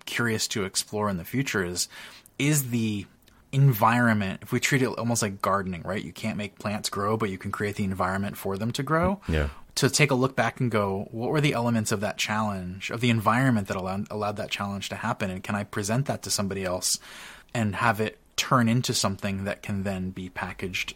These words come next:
Speaker 1: either, again, as a book or something else?" It doesn't need to be a book. It, it, it's a, it's a fun thought experiment, and it, you know, it fits my own interests as a design thinker too, to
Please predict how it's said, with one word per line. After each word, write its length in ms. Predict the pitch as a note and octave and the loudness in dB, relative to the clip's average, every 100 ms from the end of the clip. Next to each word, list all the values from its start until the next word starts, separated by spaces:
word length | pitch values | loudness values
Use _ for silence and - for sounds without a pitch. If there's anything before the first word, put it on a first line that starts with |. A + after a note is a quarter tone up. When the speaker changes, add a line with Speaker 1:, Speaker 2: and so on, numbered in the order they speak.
| - | -6
Speaker 1:
either, 300 | A#2 G2 F#2 | -2 0 0
again, 200 | G2 F2+ | -2 -4
as 140 | C2 G2 | -2 -4
a 40 | |
book 300 | F#2+ G2 - - | -2 -2 -2 -2
or 260 | F#2 F#2+ - | 0 -2 -4
something 420 | - A2+ G2 F#2+ | 0 0 0 0
else?" 220 | E2 - | -2 -4
It 60 | C#3+ | -4
doesn't 200 | F#2+ - | -4 -2
need 160 | G2 F#2+ | -4 -4
to 60 | |
be 100 | F#2+ | -6
a 80 | F2+ | -2
book. 300 | A2+ A2 - - - - - - D3+ | 0 0 -2 -14 -14 -14 -16 -4 -2
It, 140 | - | 0
it, 220 | F3+ F#3+ F#3 | 2 2 2
it's 160 | E3 F#3 | 4 4
a, 120 | E3+ | 4
it's 140 | E3+ | 6
a 60 | F#3 | 6
fun 200 | - A#3 | 6 4
thought 180 | A3 B3+ | 4 2
experiment, 640 | G#3 - A2 G2 F#2 E2+ - | 0 2 2 2 0 -4 -4
and 140 | A2+ | -4
it, 180 | A#2 - | -4 -4
you 80 | B2+ | -4
know, 80 | B2 | -4
it 60 | |
fits 240 | - D#3 - | 0 0 4
my 220 | C3+ B2+ | 4 6
own 160 | B2 A#2+ | 4 4
interests 480 | A#2 A#2+ G#2+ - | 2 0 0 0
as 480 | A2+ G#2+ A2 G2+ - - - | 0 0 -2 -2 -4 -6 -10
a 80 | A2 | -2
design 500 | A#2+ A2 A2 D#3 C3 | 0 4 4 6 4
thinker 420 | G#2 G2 F#2 E2+ | 2 -4 -6 -8
too, 460 | - D#3+ A#2+ F#2+ - _ - - - | -2 2 2 0 -6 _ -20 -14 -2
to 340 | - A2 G2 | 0 0 -2